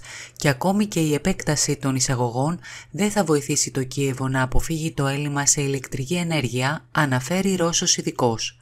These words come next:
Το Κίεβο καταγγέλει ότι η Ρωσία μετέφερε τα κέντρα διοίκησής της, τα οποία είναι άμεσα υπεύθυνα για την οργάνωση της επίθεσης στην περιοχή του Χαρκόβου, εκτός της εμβέλειας των πυράβλων Χιμάρς.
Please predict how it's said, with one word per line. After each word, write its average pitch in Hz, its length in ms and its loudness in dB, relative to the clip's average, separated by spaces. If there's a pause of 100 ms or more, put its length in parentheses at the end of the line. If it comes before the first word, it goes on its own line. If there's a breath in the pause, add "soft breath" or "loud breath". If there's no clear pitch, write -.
(480 loud breath)
Το 135 120 4
Κίεβο 165 460 6
καταγγέλει 131 600 2
ότι 131 180 0
η 127 80 4
Ρωσία 170 480 0
μετέφερε 160 600 0
τα 156 100 0
κέντρα 147 480 0
διοίκησής 147 600 0
της, 123 260 0 (280 loud breath)
τα 165 120 2
οποία 202 300 6
είναι 196 180 2
άμεσα 147 400 4
υπεύθυνα 131 640 2
για 143 160 -4
την 135 140 -4
οργάνωση 143 500 0
της - 180 -2
επίθεσης 135 580 0
στην 127 220 -2
περιοχή 131 460 2
του 131 120 -2
Χαρκόβου, 127 640 0 (320 loud breath)
εκτός 139 440 0
της - 240 4
εμβέλειας 127 560 2
των 127 180 0
πυράβλων 131 640 2
Χιμάρς. 147 760 0